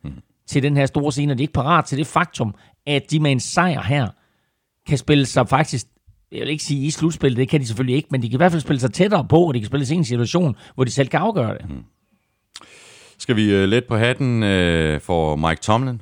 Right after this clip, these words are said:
Speaker 1: Altså, han spiller der med Stumborg i år, ikke?
Speaker 2: Jamen altså, de er, de er uden Juju, øh, Smith-Schuster, og de er uden James Conner, og de har skader på forsvaret og så videre, men, øh,
Speaker 1: Pouncey var ude.
Speaker 2: Pouncey, Pouncey er selvfølgelig i karantæne,
Speaker 1: Mm.
Speaker 2: så,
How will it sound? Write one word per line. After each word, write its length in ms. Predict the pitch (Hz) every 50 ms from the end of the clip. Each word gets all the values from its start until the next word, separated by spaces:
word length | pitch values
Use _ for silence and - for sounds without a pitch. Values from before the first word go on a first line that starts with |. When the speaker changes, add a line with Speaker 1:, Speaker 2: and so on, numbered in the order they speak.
| 117 -
Speaker 1:
Altså, 180 | 85 78 85
han 120 | 80 95 90
spiller 260 | - - 98 85 76
der 100 | 71 73
med 80 | 73 71
Stumborg 360 | - 90 87 98 95 90 85
i 40 | 90
år, 160 | 85 82 85
ikke? 120 | 95 92 - _ _ _ _ _ _ _ _ - - - - - _ _ _
Speaker 2:
Jamen 220 | 117 120 117 110
altså, 420 | 101 101 95 110 107 104 104 107 104 92 - 95 87 - -
de 220 | 117 113 110 104
er, 160 | 98 98 95
de 160 | 95 95 107 107
er 40 |
uden 200 | 107 135 165 170
Juju, 540 | 151 - 143 135 123 - 131 123 117 117 117
øh, 100 | 113 107
Smith-Schuster, 640 | - - 117 107 - - - 147 160 156 - - 135
og 220 | 127 104 113 98
de 100 | 104 110
er 40 | 113
uden 240 | 113 131 143 151 143 - 135
James 200 | 123 117 107 -
Conner, 440 | - - 123 135 139 151 156 151 147 147 143 139
og 420 | 135 - - 117 113 110 107 98
de 80 | 104 107
har 60 | 107
skader 320 | - - 139 147 151 151
på 100 | 127 123
forsvaret 680 | 113 - 135 135 143 135 - 127 127 127 127 123 120 120
og 80 | 113
så 100 | - -
videre, 340 | 117 117 127 127 127 131 123
men, 200 | 120 113 117 120
øh, 140 | 117 113 90
Speaker 1:
Pouncey 300 | 95 110 113 107 - 113
var 120 | 95 95
ude. 300 | 92 95 101 101 104 104 92 - _ _ _ _ _ -
Speaker 2:
Pouncey, 340 | 135 139 147 147 131 135 135 110 -
Pouncey 280 | 127 135 143 123 123 131
er 60 | 123
selvfølgelig 300 | 107 104 113 131 135 131
i 20 |
karantæne, 520 | - 120 120 107 - 127 131 143 143 139 123
Speaker 1:
Mm. 40 | - - - - - -
Speaker 2:
så, 160 | - - 120